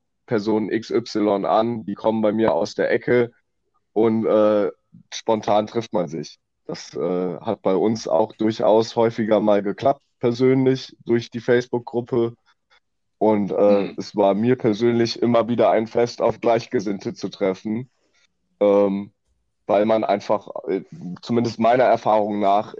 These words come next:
Speaker 1: eigentlich immer auf einer Wellenlänge ist.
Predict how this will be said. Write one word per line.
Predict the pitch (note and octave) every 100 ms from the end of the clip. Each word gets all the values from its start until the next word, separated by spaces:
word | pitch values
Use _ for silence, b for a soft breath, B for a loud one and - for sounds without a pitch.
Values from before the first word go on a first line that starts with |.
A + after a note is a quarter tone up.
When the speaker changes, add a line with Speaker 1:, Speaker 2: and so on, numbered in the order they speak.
| - _ _ _ -
Speaker 1:
eigentlich | G#2 A2 -
immer | A#2 A2+
auf | F#2+ G2
einer | - G2 F#2+
Wellenlänge | E2+ F2+ F2 D#2+ D#2
ist. | - C#2+ -